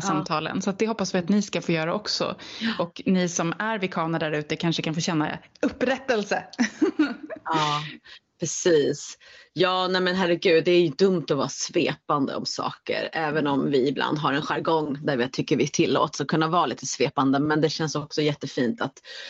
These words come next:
Speaker 1: eh, för alla som är nyfikna på Vicka, att få ett ärligt vikanskt avsnitt, liksom, med extremt erfarna vikaner. För det här är ju faktiskt extremt erfarna människor som är med på podden.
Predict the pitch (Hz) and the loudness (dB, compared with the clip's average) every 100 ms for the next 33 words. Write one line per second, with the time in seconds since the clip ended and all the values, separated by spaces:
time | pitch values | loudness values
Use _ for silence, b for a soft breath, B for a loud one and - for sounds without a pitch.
0 | B B _ _ 156 131 104 - _ _ | B B _ _ -2 0 -2 -8 _ _
1 | _ - 202 156 156 165 160 170 151 208 | _ -2 2 2 0 0 2 4 4 2
2 | - 147 147 151 - 104 170 - 160 - | 2 0 -2 -2 -4 -4 -4 -6 -8 -4
3 | - 143 147 - 151 139 131 151 - - | 0 0 0 -2 -2 0 0 -2 -8 -14
4 | - _ _ _ _ _ _ _ _ _ | -14 _ _ _ _ _ _ _ _ _
5 | - - - 156 156 - 156 123 - 175 | -6 -2 0 0 0 0 0 0 0 -2
6 | - 143 - 147 143 - _ _ _ - | -2 -4 -4 -4 -4 -6 _ _ _ -10
7 | 165 143 - 240 175 151 - 135 - 127 | -8 -6 0 2 2 0 2 0 2 0
8 | 143 139 - - - - - - - 170 | 0 0 -4 -2 0 0 -2 -8 0 2
9 | 170 190 196 185 175 151 - 147 170 - | 2 2 4 4 0 -2 -2 -2 -4 -2
10 | - 220 208 170 170 165 165 156 160 160 | 0 2 2 2 2 2 0 2 2 2
11 | 165 175 147 151 160 135 - 151 170 117 | 2 0 0 2 0 -2 -6 0 0 0
12 | - | -2